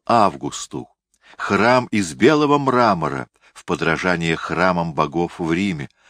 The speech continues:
которыми, бывало, Ирод ещё юношей восхищался, когда учился у Цицерона красноречию. И в Иерихоне он воздвиг новое величественное здание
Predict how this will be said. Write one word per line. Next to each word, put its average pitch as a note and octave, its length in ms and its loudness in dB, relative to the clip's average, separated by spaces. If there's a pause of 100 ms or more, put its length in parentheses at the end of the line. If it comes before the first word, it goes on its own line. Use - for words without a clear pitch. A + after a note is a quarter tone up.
(140)
которыми, C#3 580 0
бывало, G2+ 480 0
Ирод A2+ 540 -2 (220)
ещё F2 460 -2
юношей A2+ 560 0
восхищался, E2+ 880 -4 (220)
когда D2+ 480 -2
учился D#2 800 -4 (100)
у E2+ 200 -4
Цицерона E2+ 840 -4 (240)
красноречию. D2 800 -6 (1200)
И F3+ 280 4
в G2+ 140 2
Иерихоне F2 800 2 (480)
он A2 180 2
воздвиг A2 520 0
новое G2+ 500 2
величественное F2+ 920 -2
здание E2+ 680 0